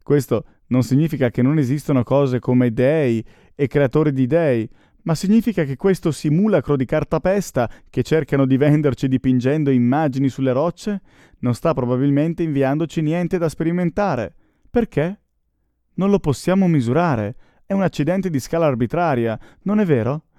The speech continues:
Lo è proprio. Siamo riusciti a misurare tutte le altre cose. Non riuscendo a trovare un essere supremo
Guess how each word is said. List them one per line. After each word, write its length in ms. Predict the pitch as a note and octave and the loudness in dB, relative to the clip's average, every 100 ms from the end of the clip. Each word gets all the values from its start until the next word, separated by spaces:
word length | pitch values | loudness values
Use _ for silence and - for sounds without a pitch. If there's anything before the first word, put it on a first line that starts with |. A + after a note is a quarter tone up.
| - _ | -20 _
Lo 120 | G#3 | -2
è 40 | G#3 | 2
proprio. 460 | G3+ E3+ B2 A2 - - _ | 2 0 0 -4 -6 -18 _
Siamo 260 | - G3 | -6 -2
riusciti 340 | F3+ D3+ G3+ F#3 | -2 -2 -2 0
a 40 | |
misurare 500 | E3 C3+ D3+ E3 C3+ | 0 2 2 0 -2
tutte 320 | B3 A#3 - | -4 -4 0
le 80 | D#3 | 2
altre 280 | E3 D#3+ B2 | 2 0 -2
cose. 480 | F3 F3 A#2 A#2 A2 - _ | 0 0 0 -4 -6 -14 _
Non 120 | - A3+ | -4 -2
riuscendo 380 | E3 G3+ G#3 | 0 0 0
a 20 | G3 | 0
trovare 360 | D3 D#3 F3 | 2 2 2
un 140 | D3+ D#3 | 2 0
essere 360 | E3+ - D3+ | -2 0 0
supremo 720 | C#3 C3+ D#3+ D3+ A#2+ C3+ - | 0 -2 0 2 0 -2 -6